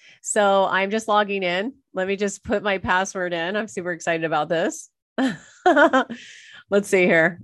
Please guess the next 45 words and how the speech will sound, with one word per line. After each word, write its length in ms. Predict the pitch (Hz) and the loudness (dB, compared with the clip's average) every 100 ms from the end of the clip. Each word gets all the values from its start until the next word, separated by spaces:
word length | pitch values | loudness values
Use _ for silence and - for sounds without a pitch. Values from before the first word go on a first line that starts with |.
| - | -14
Apple 400 | - 180 185 190 | 0 0 4 2
is 100 | 175 | 4
always 340 | 175 175 175 175 | 4 4 2 0
so 160 | 160 | -2
tight 380 | 143 - 160 - | -4 -8 -8 -6
about 280 | - - - - | -4 -4 -6 -8
logging 420 | 160 139 165 165 | -2 0 0 0
into 300 | 165 165 165 | 0 -2 -4
anything 380 | 160 165 160 151 | -4 -4 -4 -4
Apple. 340 | 147 151 156 151 | -4 -4 -4 -6
So 160 | 160 | -4
I 40 | 160 | 0
gotta 200 | 160 160 | 0 0
put 220 | 175 170 | -4 0
that, 240 | 156 147 - - - - _ - | 0 0 -6 -20 -20 -20 _ -6
um, 640 | 165 160 160 160 156 151 151 _ _ - - _ | -2 0 -2 -4 -6 -10 -16 _ _ -20 -20 _
verification 920 | 175 185 185 180 165 185 180 180 170 | -4 0 2 0 -2 -2 -2 -2 -4
code 260 | 165 175 160 | -2 -4 -2
in. 240 | 160 170 | -2 -2
So 180 | 175 185 | -4 -4
let 300 | 170 180 202 | -4 -6 -4
me 100 | 226 | -4
just 220 | 214 208 | -4 -4
go 160 | 208 202 | 0 0
ahead 180 | 196 190 | 0 -2
and 140 | 180 | -4
type 240 | 190 180 175 | -4 -4 -2
that 180 | 180 165 | -4 -4
in. 260 | 170 196 | -4 -6
Bump, 300 | 196 165 165 | -4 -6 -4
bump, 260 | 165 170 160 | -6 -6 -2
bump. 260 | 190 214 - - - - - _ | -2 -2 -8 -20 -20 -20 -20 _
And 640 | 202 208 208 220 269 294 254 | 0 2 4 4 4 2 2
let's 280 | 247 262 262 | 2 0 0
see, 360 | 285 285 277 - | -2 -2 -4 -4
number 320 | 226 240 254 | -4 0 -2
three, 300 | 254 254 247 | -2 -2 -2
it's 120 | 226 | -4
gonna 160 | 247 233 | -6 -6
be 120 | 233 | -4
number 300 | 226 220 214 | -4 -4 -4
three. 320 | 208 214 220 | -4 -2 -2
I'm 180 | 208 190 | -4 -6
opening 380 | 196 202 208 196 | -6 -6 -6 -2
up 200 | 190 | -4